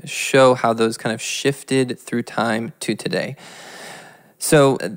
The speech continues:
the very first thing to talk about is just the Three-Fifths Compromise, which I think I misunderstood when I was going through school, when I was, like, a teenager, to, to mean that Black people had three-fifths of a vote. So just first to clarify for anyone who thinks that, that was not the case.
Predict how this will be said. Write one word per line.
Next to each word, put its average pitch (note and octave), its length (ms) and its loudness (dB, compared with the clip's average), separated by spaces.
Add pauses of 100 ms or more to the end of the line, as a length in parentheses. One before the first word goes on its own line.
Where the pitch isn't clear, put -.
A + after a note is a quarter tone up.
(120)
the - 80 0
very F3 200 6
first C#3 240 0
thing B2 280 -2 (280)
to A#2+ 160 0
talk B2 240 0
about A#2 220 4
is A#2 120 -2
just A2+ 220 -6
the A2+ 80 -4
Three-Fifths A#2 520 -2
Compromise, A#2 640 -6
which D3 280 0 (200)
I C#3 160 0
think F3 240 2
I C3 160 2
misunderstood B2 1080 2
when A#2+ 120 -2
I A#2 80 0
was A#2 260 -4 (120)
going A#2 240 0
through A#2 160 -6
school, A#2 720 -2
when A#2 120 -4
I A#2+ 60 -4
was, A#2+ 120 -6
like, A#2 180 -6
a A#2 220 -4 (240)
teenager, A#2+ 520 0
to, - 440 0
to - 120 -6
mean B2 240 -2
that A#2+ 140 -2
Black A#2+ 220 0
people A2+ 220 -4
had A2+ 160 -6
three-fifths A#2+ 520 -6
of - 100 -8
a B2+ 80 -4
vote. - 500 -2
So - 180 -2
just C#3+ 180 -2
first E3+ 220 2
to B2 80 -2
clarify A#2+ 480 2
for - 120 -10
anyone B2 220 -2
who B2 80 -8
thinks A#2 280 -6
that, - 220 -2 (460)
that B2+ 320 4
was C3 160 -2
not B2 220 -2
the B2 80 -8
case. - 420 -12